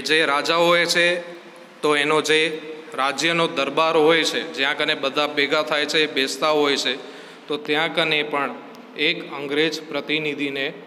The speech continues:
રાખવાનો. પાંચમી શરત, અન્ય વિદેશીને પોતાના રાજ્યમાં નોકરીએ રાખવો નહીં અને રાજ્યની અંદર જો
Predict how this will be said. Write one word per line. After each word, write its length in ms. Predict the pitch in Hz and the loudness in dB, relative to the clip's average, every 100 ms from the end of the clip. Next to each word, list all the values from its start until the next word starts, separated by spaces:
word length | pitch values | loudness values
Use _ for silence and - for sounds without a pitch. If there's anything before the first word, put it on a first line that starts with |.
| - - - 135 | -20 -20 -8 -4
રાખવાનો. 540 | 135 147 135 131 113 - - - - - - - - - | -4 -2 -4 -4 -8 -12 -18 -20 -20 -20 -20 -20 -16 -2
પાંચમી 480 | 143 156 190 185 180 | -2 0 0 0 0
શરત, 380 | 175 131 113 - - - - - - - | -2 -4 -4 -10 -20 -20 -20 -20 -18 -10
અન્ય 380 | 151 170 196 196 143 | -4 2 2 2 -2
વિદેશીને 800 | 143 160 175 170 170 165 160 156 117 - - - - | -2 2 0 0 -4 -2 0 0 -2 -12 -18 -16 -4
પોતાના 540 | 147 147 170 175 180 | -4 2 2 4 2
રાજ્યમાં 640 | 151 139 139 156 151 160 143 | 2 0 0 0 2 0 -2
નોકરીએ 400 | 135 131 151 160 | -6 -4 -2 0
રાખવો 400 | 139 127 - 139 147 - - - - 139 | 0 -2 -4 -4 -4 -6 -16 -18 -10 -4
નહીં 220 | 151 113 - - - - - 135 | -2 -4 -12 -20 -20 -20 -14 -8
અને 240 | 143 156 160 160 - - - - - | -2 -2 -2 -6 -16 -18 -20 -20 -14
રાજ્યની 540 | - 139 135 170 185 185 | -2 -2 0 0 0 0
અંદર 200 | 175 180 165 | 2 0 2
જો 100 | 175 | 0